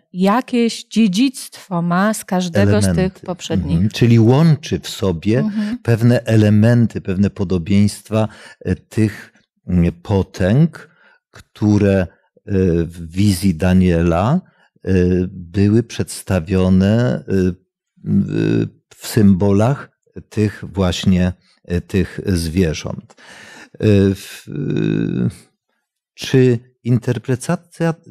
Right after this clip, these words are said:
Speaker 2: czy interpretacja tego zwierzęcia jest, em, e, odkryciem dopiero dwudziestego wieku, czy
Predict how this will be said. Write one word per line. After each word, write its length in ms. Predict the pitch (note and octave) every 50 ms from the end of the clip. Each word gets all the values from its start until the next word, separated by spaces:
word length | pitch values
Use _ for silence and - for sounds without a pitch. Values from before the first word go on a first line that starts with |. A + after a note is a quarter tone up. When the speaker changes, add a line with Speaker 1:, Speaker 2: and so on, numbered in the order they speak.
| -
Speaker 2:
czy 140 | _ - -
interpretacja 920 | - B2 A#2 A#2 G#2+ A#2+ A2 G2+ - A#2+ A2 - - D3+ D#3+ - - D#3
tego 360 | D3+ - - B2 A#2+ A#2 B2 A#2+
zwierzęcia 1000 | G#2+ A2+ G2+ G#2+ G#2 G2 F2 G2+ G2 E2+ F2 F2 - - - - - - - _ _ _ _ - - - - _
jest, 800 | - F2 F2+ G2+ A2+ A#2 G2+ - - - - _ - - - _ _ _ _ _ _ _ _ _ _ _
em, 1300 | - G2 G2+ G2 F#2 F#2 F2+ F2 F2 F#2+ G2+ G2+ G2 - G#2+ G#2+ G#2+ G#2 G#2 G#2 G#2 - G#1 G#1 G#1 - - - _ _ _ _ _ _ _ _ _ _ _ _ - _ _ _ _ _ _ -
e, 280 | - - - - - F2 - - - _ _ _ _
odkryciem 1080 | - G#2+ - - - - - - G#2+ G2+ A#2 A#2 - - - A2+ G2 F#2 F#2+ F#2 F2+ F#2 - _ _ _ _ _ -
dopiero 520 | F#2 E2 G2 F2+ - - G#2 F#2+ G2+ G2
dwudziestego 800 | E2+ D#2+ F#2 F#2+ F2 F2+ F2 - - - G2+ F#2 E2+ F#2 F#2 D#2+
wieku, 440 | D#2+ E2+ E2 D#2+ - _ _ D#3+
czy 640 | D#3+ E3 - - - C3 B2 B2 B2 A#2 A#2 - -